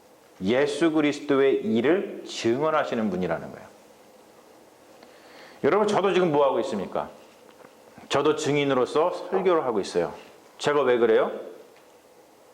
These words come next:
성령을 받았기 때문에 이러는 거예요. 증인이 되려고 마음먹었기 때문에 그렇게 된 것이 아니라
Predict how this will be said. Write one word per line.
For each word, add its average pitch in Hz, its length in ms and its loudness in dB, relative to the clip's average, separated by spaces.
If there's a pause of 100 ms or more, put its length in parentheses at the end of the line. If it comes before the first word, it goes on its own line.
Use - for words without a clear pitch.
(520)
성령을 139 840 -2 (280)
받았기 - 400 -2
때문에 180 340 0
이러는 98 300 0
거예요. - 160 -12 (3000)
증인이 214 580 2
되려고 190 480 2
마음먹었기 170 720 0
때문에 160 280 2
그렇게 147 300 0
된 131 160 -2
것이 123 240 0
아니라 110 440 0